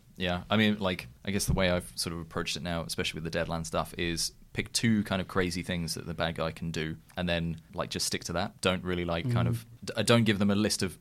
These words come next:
Speaker 1: twenty-five things they can do. Either freestyle it at the time. It would be like, okay, it'd be really cool if my bad guy could do this right now to, like, mess things up, and then just do it, like, off, uh, off the back of your hand, or just narrow it down to, like, three kind of crazy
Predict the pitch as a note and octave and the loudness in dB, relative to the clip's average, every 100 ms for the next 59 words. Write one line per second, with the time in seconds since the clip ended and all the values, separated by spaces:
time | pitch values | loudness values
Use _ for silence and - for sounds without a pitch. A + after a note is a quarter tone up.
0 | - - A2 F#2+ F#2+ G2 F#2 - E2 E2 | -12 0 2 2 0 2 2 0 -4 -4
1 | D#2+ D#2 - D#2+ D#2 E2 - - A2+ G#2+ | -4 -6 -6 -4 -4 -4 -8 2 4 6
2 | G2 - - B2+ B2+ A#2 G#2 F#2 F2+ F#2 | 2 2 2 4 4 4 4 2 0 0
3 | F2+ E2+ F2 G#2 - - F#2 F#2 G2 F2 | 0 2 0 -6 -16 -4 0 0 0 2
4 | E2+ - G#2 F#2 D#2+ G#2+ G#2 G2+ G#2+ A2+ | 0 0 0 0 0 0 2 4 4 4
5 | A2+ G2+ F#2+ G2 F2+ F#2 F2+ F2+ - F2+ | 4 2 2 2 2 2 2 0 0 -4
6 | F2 F2 - E2+ E2 D#2+ E2 - - - | -2 -2 0 -2 0 -2 -2 -8 -20 -6
7 | - - G2 F2+ F#2+ F2+ - E2+ F2 E2 | -4 0 0 2 2 2 -2 -2 0 0
8 | - - F2+ F2 F#2 - F2 E2 - - | -4 -2 0 0 -2 0 0 -2 -8 -8
9 | E2 D#2+ - - F#2 F2+ - E2 F2 F2 | -2 -2 -4 -10 -4 -4 -4 -4 -2 -2
10 | F2 E2+ E2+ D#2+ E2 E2 E2 E2 - - | -4 -4 -2 -2 -2 0 0 -2 -6 2
11 | G#2 F#2+ F2+ F2+ - - F#2+ F2 D#2 F2 | 4 6 4 -2 -4 -2 0 2 2 0
12 | E2 D#2+ D#2+ - F#2 E2 E2+ E2 - E2+ | 0 -4 -6 -4 -2 -2 -4 -6 -2 -2
13 | E2 - | -2 -4